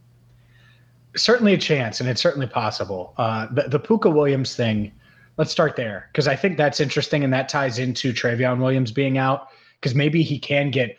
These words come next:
a couple snaps in the backfield, right? Maybe he can do that along in the, you know, fourth quarter,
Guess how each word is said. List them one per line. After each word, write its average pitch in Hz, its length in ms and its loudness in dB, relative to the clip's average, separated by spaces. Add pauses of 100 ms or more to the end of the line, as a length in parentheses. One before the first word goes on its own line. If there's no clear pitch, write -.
(120)
a 123 80 -8
couple 127 240 -4
snaps - 360 -4
in 127 60 0
the 110 80 0
backfield, 101 560 -6 (440)
right? 131 260 0
Maybe 143 240 0
he 127 140 -2
can 139 340 -2
do 127 160 0
that 120 320 0
along 135 500 2
in 135 140 -2
the, 113 80 -2
you 117 80 -2
know, 101 100 -4
fourth 123 320 -4
quarter, 120 400 0